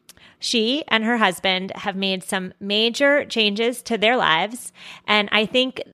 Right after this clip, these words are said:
hearing them will cause your jaw to drop. But what I love about Allie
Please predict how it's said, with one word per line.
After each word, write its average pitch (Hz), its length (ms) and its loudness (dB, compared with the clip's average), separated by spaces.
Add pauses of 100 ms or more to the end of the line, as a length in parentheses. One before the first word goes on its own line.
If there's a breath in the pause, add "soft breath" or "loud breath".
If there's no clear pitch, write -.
hearing 233 420 0
them 185 340 2
will 190 160 0
cause 185 360 2
your 190 200 0
jaw 170 300 4
to 185 120 -8
drop. 180 420 2 (680 loud breath)
But - 360 0
what 269 140 4
I 285 100 6
love 285 240 4
about 370 280 4
Allie 202 540 4